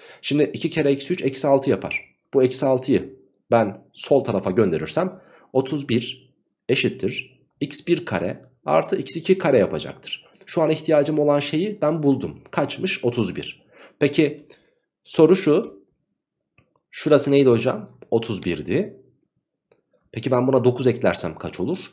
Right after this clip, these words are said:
Kırk yapar ve cevabımız da, yirminci örneğimizin cevabı da böylelikle kırk olur sevgili gençler.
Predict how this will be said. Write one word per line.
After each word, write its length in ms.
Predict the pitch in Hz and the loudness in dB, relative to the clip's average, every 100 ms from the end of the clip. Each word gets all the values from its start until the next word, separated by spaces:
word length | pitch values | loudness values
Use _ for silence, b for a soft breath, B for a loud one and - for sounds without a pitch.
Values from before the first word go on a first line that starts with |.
| b b b - | b b b 0
Kırk 360 | - 262 - | 6 8 8
yapar 680 | 170 - 175 190 185 - - | 6 6 6 6 6 -4 -10
ve 480 | 87 101 117 131 110 | -2 4 4 4 0
cevabımız 640 | 95 85 87 98 127 104 | -4 -4 -4 -2 -2 -2
da, 200 | - - - | -6 -8 -8
yirminci 420 | 104 98 101 123 | -6 -4 0 0
örneğimizin 440 | 98 87 78 78 | 0 -4 -8 -12
cevabı 400 | 80 113 90 - | 2 4 4 0
da 260 | 104 135 B B _ | 2 2 B B _
böylelikle 720 | 107 87 78 - 131 139 - _ _ | 4 4 0 4 4 4 -8 _ _
kırk 300 | - 226 - | -2 -2 0
olur 380 | 196 92 135 - - | -2 0 -4 -6 -10
sevgili 440 | - 113 85 92 | -2 0 -2 -2
gençler. 540 | 92 78 - - - | -2 -2 -4 -10 -16